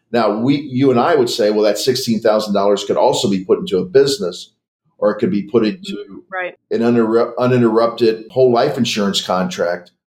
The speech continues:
Speaker 1: that you have access
Speaker 2: Mm-hmm.
Speaker 1: to." Uh, uh, and th-, these, uh, stats are assuming the age of sixty-seven and death at ninety-three. This is co-, according to Fidelity Analysis.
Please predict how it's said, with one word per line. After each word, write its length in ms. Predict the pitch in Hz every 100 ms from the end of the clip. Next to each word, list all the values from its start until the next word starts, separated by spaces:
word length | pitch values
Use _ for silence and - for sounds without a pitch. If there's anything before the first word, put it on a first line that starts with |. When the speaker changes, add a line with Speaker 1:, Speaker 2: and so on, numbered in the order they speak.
| _ _
Speaker 1:
that 180 | 95 -
you 80 | 110
have 260 | 98 87
access 580 | - 120 - 196 92 90
Speaker 2:
Mm-hmm. 180 | 98 -
Speaker 1:
to." 120 | 87 - _ _ _ _ 95
Uh, 300 | 104 92 - - -
uh, 80 | - -
and 220 | 127 117 120
th-, 240 | 131 -
these, 320 | 127 131 117
uh, 80 | 110
stats 500 | 104 - 113 110 -
are 80 | 101
assuming 460 | 98 - 123 117
the 180 | 107 104
age 340 | 104 107 101 101
of 220 | 98 90
sixty-seven 960 | - 117 117 101 - 104 101 101 101
and 160 | 95 92
death 240 | 104 104
at 280 | 98 92 - _ _ _ _ _
ninety-three. 600 | 107 107 101 92 117 107
This 180 | 98 113
is 100 | 98
co-, 300 | - 113 101
according 460 | - 95 120 110 98
to 100 | 92
Fidelity 480 | 98 104 107 101 98
Analysis. 800 | 95 107 104 - 87 - -